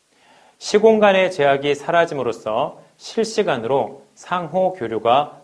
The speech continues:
가능해졌습니다. 그래서 여러분들은 언제 어디서나 이 스마트폰을 통해서 혹은 다른 기기들을 통해서 다른 나라의 사람들과 교류할 수 있게 되고 타국의 문화를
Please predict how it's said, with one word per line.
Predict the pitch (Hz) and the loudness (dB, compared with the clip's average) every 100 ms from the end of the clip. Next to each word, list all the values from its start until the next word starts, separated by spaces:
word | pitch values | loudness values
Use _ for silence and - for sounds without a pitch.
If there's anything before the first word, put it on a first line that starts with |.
| _ | _
가능해졌습니다. | - 110 110 110 135 156 - 110 - 123 98 - - _ _ _ _ _ _ _ _ _ | -12 -10 -8 -6 -6 -8 -14 -16 -14 -14 -14 -18 -20 _ _ _ _ _ _ _ _ _
그래서 | 165 143 | 2 6
여러분들은 | 147 170 175 165 170 170 170 | 6 6 2 2 2 0 -4
언제 | 117 135 160 208 | -4 -4 0 2
어디서나 | 143 110 113 113 127 127 110 - | 2 -2 -10 -6 -4 -6 -8 -8
이 | 120 | -6
스마트폰을 | 123 143 180 180 180 - 143 | -6 -4 -4 -4 -8 -8 -8
통해서 | - 120 98 123 143 165 - _ - | -8 -10 -8 -6 -6 -8 -18 _ -8
혹은 | 185 147 - - _ | -2 -2 -4 -20 _
다른 | - 120 160 208 | -8 -2 0 0
기기들을 | 160 143 127 120 117 | -4 -6 -4 -6 -6
통해서 | 160 120 95 151 123 - _ _ | -10 -10 -4 -4 -4 -10 _ _
다른 | - 120 165 180 | -8 -4 -2 0
나라의 | 170 160 156 156 | 0 2 2 0
사람들과 | - 165 156 120 113 117 139 165 - - _ | -4 -6 -4 -6 -2 2 2 0 -6 -20 _
교류할 | - 120 151 151 | -6 0 4 4
수 | 143 135 | 2 -4
있게 | - 127 | -4 -4
되고 | 95 107 92 - _ _ _ | -4 -8 -8 -14 _ _ _
타국의 | - 190 185 180 180 | 2 2 2 0 -2
문화를 | 143 113 104 127 180 180 | -2 -6 -2 0 0 -2